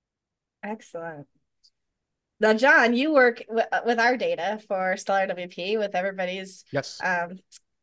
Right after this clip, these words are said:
Speaker 1: in, in, uh, Active Campaign, as we talked about. You do something, I know, where you go through and you clean up the data sometimes. So if people haven't opened, they,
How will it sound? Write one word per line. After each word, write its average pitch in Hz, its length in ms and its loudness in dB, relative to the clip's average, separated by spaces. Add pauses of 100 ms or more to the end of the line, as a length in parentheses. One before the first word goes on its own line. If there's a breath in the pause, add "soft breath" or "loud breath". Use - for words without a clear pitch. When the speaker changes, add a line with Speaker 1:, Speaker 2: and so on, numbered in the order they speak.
(160)
Speaker 1:
in, 220 260 4
in, 202 200 2
uh, 180 60 0
Active 190 460 0
Campaign, 196 320 -4
as 190 80 -6
we 190 60 -8
talked 202 320 -2
about. 180 240 0 (280 soft breath)
You 294 300 0
do 262 160 2
something, 202 640 0
I 196 160 -2
know, 185 420 0
where 190 120 0
you 208 160 -2
go 196 160 2
through 202 180 -2
and 196 80 -4
you 180 80 -8
clean 202 220 -2
up 202 160 0
the 185 80 -8
data 160 240 -4
sometimes. 170 420 -4
So 185 80 -2
if 175 80 -6
people 214 240 -4
haven't 190 340 -2
opened, 214 460 -2
they, 165 280 -2